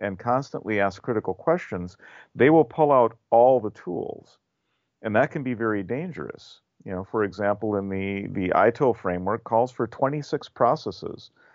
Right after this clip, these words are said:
Now, I'm on the record as saying that I don't think that any company of any scale can actually accommodate itil's full process model. It was created as kind of a thought experiment.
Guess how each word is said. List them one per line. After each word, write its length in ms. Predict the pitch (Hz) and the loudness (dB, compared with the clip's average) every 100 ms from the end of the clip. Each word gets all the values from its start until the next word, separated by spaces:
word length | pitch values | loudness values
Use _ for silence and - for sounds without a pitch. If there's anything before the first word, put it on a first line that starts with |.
| _ - | _ -2
Now, 160 | 98 98 | 4 6
I'm 160 | 143 | 6
on 100 | 135 | 4
the 100 | 104 | 2
record 360 | 90 101 110 92 | 0 -2 -4 -4
as 140 | 87 | -6
saying 320 | - 113 110 | -4 -4 -4
that 140 | 92 85 | -6 0
I 140 | 87 127 | 0 0
don't 180 | 113 | -2
think 160 | - 101 | -10 -10
that 140 | 87 - | -10 -8
any 200 | 113 123 | -8 -8
company 440 | 113 101 92 90 | -10 -10 -10 -8
of 160 | - - _ | -8 -10 _
any 240 | 127 175 120 | -2 -2 -8
scale 560 | - - 73 - - _ _ _ _ - | -10 -6 -6 -6 -8 _ _ _ _ -8
can 140 | 101 | -2
actually 440 | 107 101 - 110 92 | 0 0 -2 -6 -6
accommodate 720 | 85 - 87 92 80 85 90 _ _ _ | -6 -2 -2 -2 -2 -4 -4 _ _ _
itil's 520 | 98 95 95 98 87 | 2 2 0 -6 -6
full 260 | - 101 87 | -8 -4 -4
process 560 | - 127 147 - 101 80 | -2 -2 -2 -4 -12 -12
model. 400 | 69 71 - - | -10 -10 -10 -12
It 100 | - | -10
was 320 | 101 85 - - | -10 -10 -16 -16
created 440 | - 92 92 92 | -4 0 0 0
as 160 | 87 - | -2 -2
kind 240 | 90 85 | -4 -2
of 40 | |
a 140 | 80 78 | -2 -2
thought 300 | - 104 139 | 2 4 4
experiment. 800 | - - 85 78 80 - 107 | -2 -10 -6 -6 -6 -10 -12